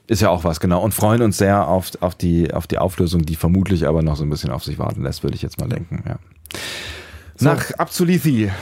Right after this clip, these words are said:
Speaker 2: Abzulithi. Und ich, äh, muss sagen, du hattest, ähm, um mir schon mal zu, vorzugreifen, Lethe auch noch sehr, sehr hoch bewertet, ne?
Speaker 1: Mhm.
Speaker 2: Ich war da nicht so richtig der Meinung und ich hab jetzt beim zweiten Gucken auch gedacht, ah, die Folge stört schon.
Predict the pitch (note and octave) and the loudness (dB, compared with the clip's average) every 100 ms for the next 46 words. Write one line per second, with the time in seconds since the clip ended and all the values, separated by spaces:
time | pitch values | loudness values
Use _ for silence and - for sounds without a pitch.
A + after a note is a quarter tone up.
0 | - - D#3 - F3 G3 C3+ C3 C3+ F3 | -12 -8 -4 2 2 2 0 0 0 0
1 | C#3+ F3 C#3 C#3+ F3 - E3+ F#3 - - | -2 -2 0 0 2 2 2 0 -2 -14
2 | - - - D3 C3 G3+ A3 - - E3 | -20 -20 -4 0 0 0 -2 -4 0 2
3 | E3 E3 E3 - - _ _ _ _ _ | 4 4 2 -2 -12 _ _ _ _ _
4 | _ _ - - - C#3+ D3+ C3+ D#3 - | _ _ -20 -20 -4 2 2 2 0 -2
5 | D#3+ F3 - C3 C#3+ D#3+ D3 E3 E3+ E3+ | -4 -2 -2 -2 0 2 2 2 0 -2
6 | D3 A#2+ C3 D#3 C#3+ G#2+ G#2+ - G#2+ G#2+ | -2 0 0 2 2 0 -2 -2 -2 -4
7 | - - - D#3 F#3+ - A2 G#2+ B2+ - | -6 -8 0 0 0 -6 -2 0 0 -4
8 | - - - A#2 E3+ F3+ F3 F#3+ D#3 F#3 | -20 -12 -8 0 2 4 4 2 0 -2
9 | - F3+ F3+ F3 F#3+ F3 C3 - C#3 C#3 | -2 0 2 4 4 2 0 -2 -2 -2
10 | A#2+ C#3 D3+ D#3+ D#3+ E3 C#3+ C3 C3+ C#3 | -2 -2 0 0 0 -2 -4 -4 0 0
11 | - B2+ C3 D#3 C#3+ - C3 B2 - G#2 | -2 -4 0 0 0 0 -2 -2 -4 -4
12 | - | -6